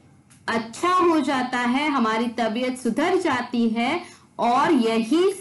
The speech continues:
हमारे लिए सबसे बड़ी blessing है, सबसे बड़ा वरदान है कि हम निरोगी रहें। तो छोटे बच्चों से लेकर बड़े बूढ़ों तक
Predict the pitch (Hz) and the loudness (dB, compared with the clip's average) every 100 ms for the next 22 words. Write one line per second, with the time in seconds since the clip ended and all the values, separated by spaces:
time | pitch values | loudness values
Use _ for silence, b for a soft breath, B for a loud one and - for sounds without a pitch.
0 | 226 226 214 214 226 233 269 339 - 226 | -2 0 0 0 0 0 0 -2 -2 -4
1 | 214 - 294 285 220 214 285 196 190 196 | -4 -4 -2 0 2 2 0 0 0 0
2 | 196 - 247 240 233 180 - B B _ | -2 -4 -2 0 0 -2 -4 B B _
3 | - 262 247 - - 339 247 208 220 269 | -6 -2 -2 -2 -2 0 2 2 2 0
4 | 214 190 185 196 240 269 262 262 247 254 | 0 0 -2 -2 0 2 2 0 0 0
5 | 226 233 277 262 208 226 240 233 269 233 | 0 0 2 4 4 2 2 0 -2 -2
6 | 214 220 190 156 - b b b b b | -2 0 0 -2 -10 b b b b b
7 | b _ 254 302 - 285 254 247 349 311 | b _ -2 -2 -2 -2 -2 -2 -2 0
8 | 240 226 - 330 349 339 277 214 190 185 | 0 -2 -2 0 2 2 0 2 2 0
9 | 185 269 285 208 208 220 240 190 214 359 | -2 -2 0 0 0 0 -2 -2 0 2
10 | 370 254 254 | 0 0 -4